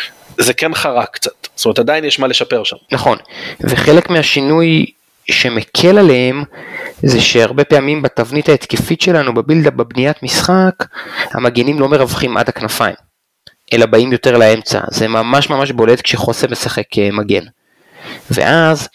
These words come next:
Speaker 2: אם אתה, אם, אם אתה קבוצה יריבה שלוחצת עם שני שחקנים, לא משנה אם זה קשר וחלוץ, או שני חלוצים, את שני הבלמים שלנו, כי אתה לא רוצה שהם יניעו כדור,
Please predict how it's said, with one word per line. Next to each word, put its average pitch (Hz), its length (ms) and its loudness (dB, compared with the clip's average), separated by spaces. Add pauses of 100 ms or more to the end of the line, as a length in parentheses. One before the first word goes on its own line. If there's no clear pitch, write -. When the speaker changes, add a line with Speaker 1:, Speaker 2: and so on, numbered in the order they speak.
(480)
Speaker 2:
אם 143 160 0
אתה, 117 440 0 (180)
אם, 127 180 -4
אם 143 100 0
אתה 139 140 0
קבוצה 123 300 2
יריבה 120 300 0
שלוחצת 117 560 -4
עם 104 100 -6
שני 123 180 -2
שחקנים, 120 440 -4
לא 117 60 -2
משנה 120 220 -2
אם 117 60 -4
זה 113 60 0
קשר 117 340 0
וחלוץ, 110 420 -2
או 104 60 -2
שני 117 180 -2
חלוצים, 107 400 -2
את 104 60 -2
שני 120 160 0
הבלמים 120 380 0
שלנו, 117 380 0 (420)
כי 131 120 4
אתה 123 140 4
לא 120 100 6
רוצה 117 200 0
שהם 120 180 -2
יניעו 117 280 0
כדור, 143 340 2